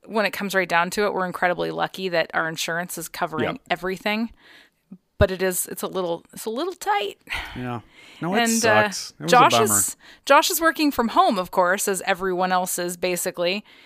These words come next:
Speaker 1: And so working from home right now means working from a hotel room with four other people and his dog and his cat. So, um,
Speaker 2: At least your kids are older. It's not like they're
Speaker 1: Right.
Speaker 2: little, you know,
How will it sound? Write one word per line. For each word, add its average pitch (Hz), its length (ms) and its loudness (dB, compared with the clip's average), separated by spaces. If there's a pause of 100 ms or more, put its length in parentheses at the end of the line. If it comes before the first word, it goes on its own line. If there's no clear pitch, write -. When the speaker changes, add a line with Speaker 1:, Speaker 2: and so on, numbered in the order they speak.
(200)
Speaker 1:
And 202 240 2
so 190 460 4
working 262 400 4
from 226 180 2
home 285 380 4
right 185 160 2
now 190 180 4
means 196 320 -4
working 240 400 2
from 220 220 0
a 185 60 4
hotel 269 440 2
room 180 240 -2
with 175 180 -4
four 220 360 2
other 196 180 2
people 170 600 0
and 175 180 -4
his 180 160 -6
dog 175 420 4
and 170 220 -6
his 165 180 -6
cat. 196 400 2 (680)
So, 170 480 2
um, 160 320 -2 (720)
Speaker 2:
At 123 140 -2
least 180 260 0
your 202 80 2
kids 139 380 2
are 123 100 0
older. 110 480 -2 (320)
It's 110 180 -10
not 110 160 -4
like 101 200 -6
they're 92 300 -6 (120)
Speaker 1:
Right. 170 440 -2 (100)
Speaker 2:
little, 107 360 -4
you 113 100 -2
know, 80 200 -8